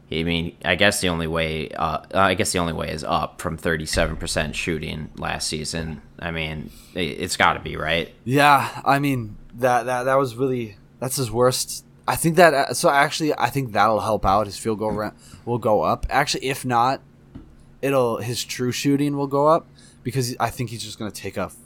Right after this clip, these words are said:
Speaker 2: fuck ton more threes. I don't <laughs> think, I don't think he's gonna be ever driving in the lane with Zion, Brandon, and Valanciunas. I think he's just gonna hang out on the perimeter. I think he's gonna make plays.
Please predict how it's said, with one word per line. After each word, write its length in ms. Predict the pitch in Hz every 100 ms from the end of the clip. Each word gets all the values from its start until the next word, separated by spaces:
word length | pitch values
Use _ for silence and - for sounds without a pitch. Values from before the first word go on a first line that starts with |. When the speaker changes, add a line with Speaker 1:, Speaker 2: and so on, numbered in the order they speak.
| -
Speaker 2:
fuck 220 | - - -
ton 220 | 110 98
more 220 | 90 85
threes. 440 | - 92 80 87
I 80 | 104
don't 100 | 101
<laughs> 40 | 98
think, 260 | - 151 175
I 320 | 190 190 165 131
don't 140 | 143
think 140 | 151 131
he's 160 | 123
gonna 160 | 131 123
be 160 | 120 104
ever 220 | 120 127
driving 360 | 127 113 113
in 60 | 113
the 80 | 107
lane 200 | 107 104
with 100 | 101
Zion, 500 | 110 101 104 104 101
Brandon, 420 | 101 101 104 98
and 160 | 92 92 -
Valanciunas. 720 | 101 101 98 - 104 107 107 - - -
I 100 | 113
think 200 | 113 113
he's 240 | - 113 117
just 200 | 113 113
gonna 160 | 107
hang 220 | 98 117 120
out 140 | 117
on 120 | 117
the 80 | 113
perimeter. 460 | - 110 107 107 98
I 60 |
think 160 | 95 95
he's 160 | 95 -
gonna 160 | 98
make 280 | 92 101 104
plays. 560 | - 110 107 107 104